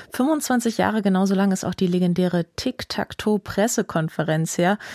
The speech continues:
Und damit der Satz, der seither gerne als Running Gag die Runde macht:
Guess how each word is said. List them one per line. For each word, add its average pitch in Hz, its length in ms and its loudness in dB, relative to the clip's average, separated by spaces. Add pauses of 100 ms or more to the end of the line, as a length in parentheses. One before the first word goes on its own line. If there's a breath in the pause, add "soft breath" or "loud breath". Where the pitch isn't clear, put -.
(160 loud breath)
Und 175 160 0
damit 180 260 2
der 165 140 2
Satz, - 380 -2
der 170 260 0
seither 170 400 0
gerne 180 300 4
als 175 300 -2
Running 220 380 4
Gag 185 240 0
die 202 100 0
Runde 214 280 6
macht: 220 340 2